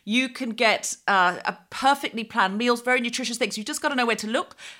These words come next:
And I have put the time in, I've put the work in.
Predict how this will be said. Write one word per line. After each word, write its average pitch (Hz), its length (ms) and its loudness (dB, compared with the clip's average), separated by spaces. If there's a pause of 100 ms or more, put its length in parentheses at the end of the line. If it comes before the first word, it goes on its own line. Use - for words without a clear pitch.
(140)
And 214 160 4
I 254 220 8
have 240 280 0
put 247 200 -4
the 220 60 -4
time 285 380 -2
in, 285 160 -2
I've 240 180 2
put - 140 -4
the 196 80 -4
work 233 340 2
in. 254 220 -2